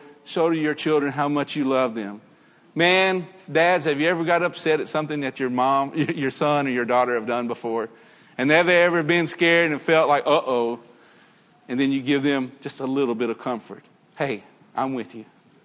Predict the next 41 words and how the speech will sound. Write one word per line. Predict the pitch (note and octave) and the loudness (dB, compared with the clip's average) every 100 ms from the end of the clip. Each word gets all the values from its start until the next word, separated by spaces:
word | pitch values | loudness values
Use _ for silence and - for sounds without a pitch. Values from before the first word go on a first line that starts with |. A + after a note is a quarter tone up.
| _ _ _ _ _ _ _ _ _ _ | _ _ _ _ _ _ _ _ _ _
I'm | B2 C3+ | -2 0
gonna | C#3+ C3 | 0 0
help | C3 | -2
you | C3+ | -2
through | A#2 A#2+ G#2+ | -4 -4 -4
this." | G2 D2 - - - _ _ | -6 -12 -16 -20 -20 _ _
Look | D#3+ A3 | 0 4
what | A3+ | 4
it | G#3+ | 4
says | - A#3 A3 - | 4 4 4 2
here. | C#3 A2 - - | 2 0 -4 -12
"Praise | - G#3+ A#3+ G3 | 4 4 4 0
be | A3+ | 0
to | F#3 | 4
God | G3 G3 G3 | 6 6 4
of | F#3+ | 4
our | E3+ | 4
Father | F#3+ F#3 | 6 4
and | F#3+ | 2
compassion, | F#3 E3 F3+ F3+ F3 | -2 4 4 4 2
God | E3 E3 | 4 6
of | |
all | D#3+ D#3 | 4 4
comfort, | F3+ G3+ G#3+ G3 - - - | 4 4 4 0 -2 -18 2
who | G3+ | 2
comforts | G3+ G#3+ C4 C#4+ A3+ G3 | 4 2 2 4 0 4
us | F#3+ F#3+ F#3+ - - | 4 4 2 -6 -2
in | G3 F#3 - - | 0 0 -4 0
all | F#3+ A3+ B3+ A#3 D#3+ A#2 G#2+ - | 4 6 6 4 4 0 -4 0
our | D#3 D#3 C#3 | 4 4 4
troubles." | E3 C#3+ A#2 A2+ - - _ _ _ _ _ - | 2 2 2 -8 -16 -20 _ _ _ _ _ 2
Not | A#3 F#3+ | 2 4
just | F3 F3 - | 2 2 2
some | F3+ E3+ D#3+ | 2 4 4
of | C#3 | 4
our | B2+ | 2
troubles, | - C3+ A#2+ B2 A#2+ - - - - - _ _ | 2 0 0 -2 -10 -14 -20 -20 -20 -20 _ _
all | F3 F#3 E3+ D3+ C#3+ | 6 8 6 4 2
of | C3+ | 4
our | C3+ | 2
troubles, | A#2+ C#3+ A#2 A2 F#2+ - | 2 2 2 0 -8 -10